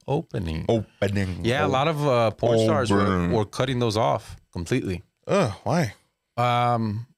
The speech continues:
Speaker 1: I don't know. It was just a line. Like, this was, uh, this happened, like,
Speaker 2: I
Speaker 1: twenty
Speaker 2: personally appreciate 'em.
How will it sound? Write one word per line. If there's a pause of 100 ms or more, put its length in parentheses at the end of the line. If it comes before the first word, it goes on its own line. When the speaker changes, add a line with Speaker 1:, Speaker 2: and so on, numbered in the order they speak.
Speaker 1:
I
don't
know.
It
was
just
a
line. (600)
Like,
this
was,
uh, (440)
this
happened,
like,
Speaker 2:
I
Speaker 1:
twenty
Speaker 2:
personally
appreciate
'em.